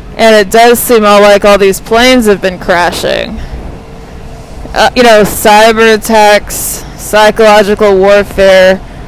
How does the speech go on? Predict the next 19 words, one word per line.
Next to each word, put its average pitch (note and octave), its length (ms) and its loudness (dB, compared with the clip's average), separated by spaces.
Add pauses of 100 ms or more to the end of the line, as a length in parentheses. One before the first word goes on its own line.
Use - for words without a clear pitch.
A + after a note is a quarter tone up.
(140)
missile G#3+ 440 0
defense A3+ 560 -2
systems. F#3+ 960 -4 (1400)
Does A#3 220 2
all A#3+ 240 2
this A#3 240 0
look A3+ 180 2
like G3+ 300 0
bad G3+ 320 2
air G#3 280 2
quality? G3+ 800 2 (960)
It A3+ 140 0
does B3+ 260 2
seem B3+ 220 2
like A3 220 2
all G#3 200 4
the G3+ 120 2
same G#3+ 320 0
technology. G3 1200 2